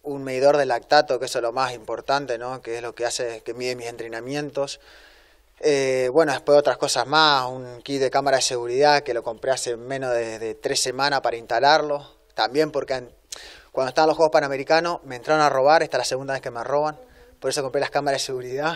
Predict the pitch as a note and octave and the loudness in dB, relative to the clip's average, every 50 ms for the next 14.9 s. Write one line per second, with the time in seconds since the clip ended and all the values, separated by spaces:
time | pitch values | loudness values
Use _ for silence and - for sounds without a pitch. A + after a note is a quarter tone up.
0 | - - - - - - C3+ C3 B2 A2+ D3 C#3 B2 - B2 C3+ C#3 C3 A#2+ A2+ | -6 -12 -14 -16 -14 -12 -10 -8 -8 -8 -8 -10 -10 -8 -8 -8 -8 -8 -12 -14
1 | - C3+ B2+ C3 A#2+ A2+ G#2+ C3+ C3 C3 B2 A#2+ - C#3 C#3+ D3 C#3+ C3 B2+ B2 | -14 -12 -12 -12 -12 -10 -6 -4 -2 -2 -2 -4 -4 -4 -4 -4 -4 -4 -4 -6
2 | A#2+ B2 _ - - - - _ _ _ _ _ - - C3+ C3 B2+ B2+ B2 B2 | -6 -8 _ -20 -20 -20 -20 _ _ _ _ _ -8 -4 -2 0 0 2 2 2
3 | B2 A#2+ A#2 A#2 A2+ A2+ A2+ A2 A2 A2 G#2+ G#2+ G#2 G#2 G2+ - C#3 D#3 D3 C3 | 0 0 -2 -2 -4 -4 -6 -8 -8 -10 -10 -12 -14 -16 -10 0 0 2 2 2
4 | A2 - - D3+ D3+ C#3+ - A#2+ - - D3 C#3 - C3 A#2 C3 C#3 D3 D#3 D#3+ | -2 0 4 4 4 4 4 -2 0 0 0 0 0 -2 -4 -2 0 2 4 4
5 | D#3 D3 C3+ B2 - - - - A#2+ G#2+ A2 A2 G#2 G2+ G2 - - - - - | 4 2 0 -4 -10 -14 -16 -16 -16 -16 -16 -16 -16 -18 -20 -20 -20 -20 -18 -16
6 | B2 A2 A#2 G#2+ - C#3 C#3+ C#3+ C#3+ C#3 B2 A#2+ A#2+ C3 C3 B2 B2+ C3+ C3+ C3 | -14 -14 -14 -6 2 6 6 6 4 4 -6 -6 -6 -8 -8 -10 -6 -4 -4 -2
7 | B2+ B2+ B2+ C3 C#3 D3+ E3+ F3+ F#3 F#3 - - - - - - - - _ - | 0 2 2 2 2 2 0 -2 -4 -4 -4 -16 -20 -20 -20 -20 -20 -18 _ 0
8 | D3 D#3 D3+ D3+ C#3+ - C#3+ C#3 C3 - C3+ - - C#3 D3+ D#3 - - D3 C3+ | 2 4 6 4 4 4 0 -8 -6 -8 -6 0 2 4 4 2 2 -4 -4 -2
9 | B2+ A#2+ A2+ A2+ A2 - - C3 B2+ B2 A#2+ A#2 A2 G#2+ G#2 G2+ F#2 F#2+ - F#2+ | -2 -2 0 -2 -4 -4 -4 -6 -6 -6 -6 -8 -8 -10 -10 -10 -12 -14 -14 -16
10 | G2 A2+ A2+ A2+ A2+ A2 A2+ A#2+ B2 C3+ C3+ B2+ B2 A#2+ A2+ - - C#3 D3 D3 | -16 -16 -16 -16 -12 -6 -2 0 2 2 2 2 2 0 0 2 4 4 4 4
11 | - F#3 F#3 F#3 - - _ _ _ _ - - G#2+ A2 A#2 A#2 A2+ A2 A2+ G#2+ | 4 -2 -2 -2 -4 -18 _ _ _ _ -12 -10 -10 -8 -8 -8 -10 -10 -10 -8
12 | - A#2+ A#2 - - C3+ A#2+ G#2 G#2+ A2+ A2 A2 G#2+ A2 A#2 A#2+ C3 C#3 D3 C#3+ | -6 -4 -4 -4 -4 -6 -6 -6 -6 -8 -8 -10 -12 -14 -12 -6 -2 0 0 0
13 | B2 G#2+ G2+ - - - - - - - - _ _ _ _ _ - A#2+ A2+ A2 | 0 -4 -8 -14 -20 -20 -20 -20 -20 -20 -20 _ _ _ _ _ -16 -14 -14 -14
14 | G#2+ G#2+ G#2+ G#2 G#2+ B2+ A#2+ B2 C3 C3+ C3 C3 C3 B2+ B2 A#2+ A2+ | -14 -14 -16 -10 -6 -4 0 2 4 4 6 6 4 2 2 -4 -10